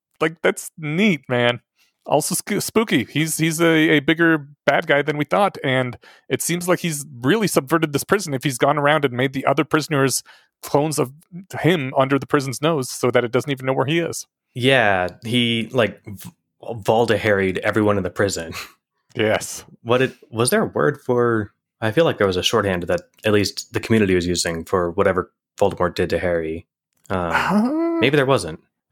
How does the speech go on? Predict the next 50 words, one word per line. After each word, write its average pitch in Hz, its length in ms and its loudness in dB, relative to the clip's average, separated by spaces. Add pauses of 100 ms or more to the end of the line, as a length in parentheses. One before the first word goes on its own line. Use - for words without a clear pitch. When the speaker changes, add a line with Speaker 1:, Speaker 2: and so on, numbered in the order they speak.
(120)
Speaker 1:
I 156 80 2
don't, - 200 -6 (200)
I 160 80 0
don't 196 140 -2
Speaker 2:
Uh, 104 40 -6
Speaker 1:
think 240 160 -2
there 165 80 2
was 147 220 0
a 127 60 2 (420)
term. 185 320 -4 (100)
I - 80 0
Speaker 2:
yeah, 160 120 4
I - 20 4
Speaker 1:
would've 135 160 4
Speaker 2:
guess 143 100 2
Speaker 1:
remembered, 131 260 2
Speaker 2:
he, 113 60 2
Speaker 1:
I 110 40 0
think. 151 260 0 (180)
Speaker 2:
he 110 120 -4
loaded 120 280 2
a 110 60 2
backup 113 320 0
of 104 100 -4
himself. 104 460 0
He 107 100 -4
loaded 107 240 2
a 98 80 0
backup 104 380 0
of 92 100 -4
him, 90 220 -6 (280)
of 104 120 0
himself 95 480 0
onto 92 160 -2
all 90 100 0
these 87 180 -6
prisoners. 80 600 -8 (420)
Speaker 1:
And 120 220 -2
Speaker 2:
But - 80 -14
Speaker 1:
kinda 131 300 0
had 135 140 -2
it 135 120 -4
overwrite 120 560 -2
them, 190 320 -4
but 143 100 0
I 143 40 2
guess 180 340 -2
not, 165 240 0 (360)
not 139 160 0
fully, 233 640 0